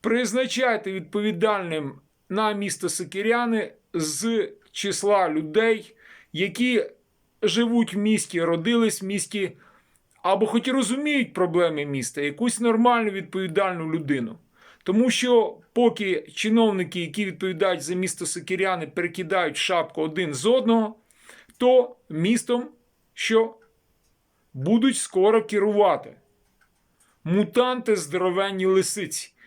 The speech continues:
які гуляють по мікрорайону Старий План міста Сокиряни. Не вірите, що я кажу?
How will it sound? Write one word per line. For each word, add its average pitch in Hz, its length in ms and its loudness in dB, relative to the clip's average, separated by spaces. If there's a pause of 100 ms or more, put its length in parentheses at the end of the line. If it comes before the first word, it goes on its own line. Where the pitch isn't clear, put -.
(160)
які 147 300 -4
гуляють 196 640 -2 (320)
по 208 400 6 (140)
мікрорайону 190 1000 0
Старий 175 600 -2 (120)
План 151 440 2 (960)
міста 180 360 -4
Сокиряни. 135 540 -6 (2000)
Не 185 180 0
вірите, 240 360 -2
що 214 200 0
я 202 80 4
кажу? 208 500 -4